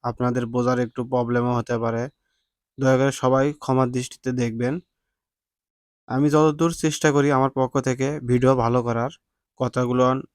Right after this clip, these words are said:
ভালোভাবে আপনাদের মাঝে উস-, উপস্থাপনা করার, তবুও নতুন বলে যা হয়, কথা একটু ভুল হয় স্বাভাবিক। দয়া করে আপনারা সবাই আমাকে ক্ষমার দৃষ্টিতে দেখবেন। এই,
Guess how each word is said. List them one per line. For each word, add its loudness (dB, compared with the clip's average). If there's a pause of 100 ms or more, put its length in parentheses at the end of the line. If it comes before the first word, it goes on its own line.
(500)
ভালোভাবে 2 (240)
আপনাদের -2
মাঝে 0
উস-, -4 (100)
উপস্থাপনা -2
করার, -2 (640)
তবুও 6 (340)
নতুন 2
বলে 2
যা 4
হয়, 0 (400)
কথা -2
একটু -4
ভুল 0
হয় 0
স্বাভাবিক। -4 (540)
দয়া 2
করে 2
আপনারা 0
সবাই 0 (1300)
আমাকে 0
ক্ষমার 0
দৃষ্টিতে -4
দেখবেন। -4 (1200)
এই, -2